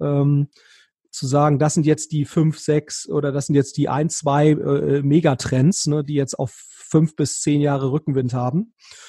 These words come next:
Ähm, und deswegen gehen wir nur da drauf, sondern wir sagen bewusst, wir suchen uns immer vier, fünf, äh, Felder raus. Das ist schon so.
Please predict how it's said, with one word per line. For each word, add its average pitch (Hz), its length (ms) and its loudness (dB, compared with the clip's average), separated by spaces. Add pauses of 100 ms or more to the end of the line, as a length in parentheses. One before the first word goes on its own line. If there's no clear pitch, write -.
(220)
Ähm, 139 500 4
und 139 160 0
deswegen 143 300 0
gehen 143 120 2
wir 143 60 4
nur 139 160 4
da 135 160 -2
drauf, 123 220 -4
sondern 127 220 -4
wir 131 80 -2
sagen 139 200 -2
bewusst, 135 380 -2
wir 139 80 0
suchen 165 240 0
uns 139 120 -2
immer 156 220 2
vier, 180 220 2
fünf, - 560 0
äh, 78 400 -6
Felder 156 380 2
raus. 147 540 0
Das - 200 -6
ist 147 80 -12
schon 180 260 0
so. 208 360 -4